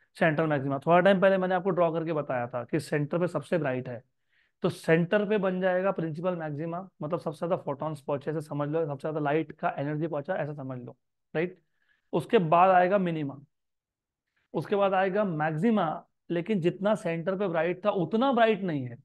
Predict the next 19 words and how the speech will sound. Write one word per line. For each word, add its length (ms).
इसलिए 540
इसको 260
बोलते 260
हैं 60
सेकेंडरी 600
मैक्सिमा। 460
क्या 120
बोलते 240
हैं 60
इसको? 200
क्या 100
बोलते 240
हैं 60
इसको? 380
सेकेंडरी 480
मैक्सिमा। 440
फिर 140
आएगा 280
मिनिमा, 340